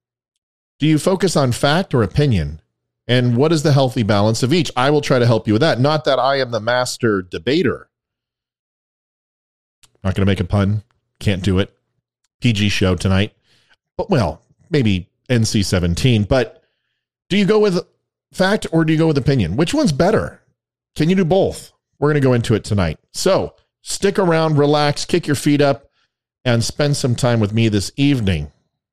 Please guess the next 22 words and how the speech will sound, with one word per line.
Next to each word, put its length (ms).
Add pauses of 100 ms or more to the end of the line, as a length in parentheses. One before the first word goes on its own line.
(420)
Two 200
brothers 440
are 120
in 80
their 120
room 260
one 180
morning. 400 (1120)
And 100
the 60
older 200
brother 280
says, 240
"Billy, 360
I'm 420
nine 320
and 100
you're 120
six. 720 (280)
We're 180
practically 640
men. 540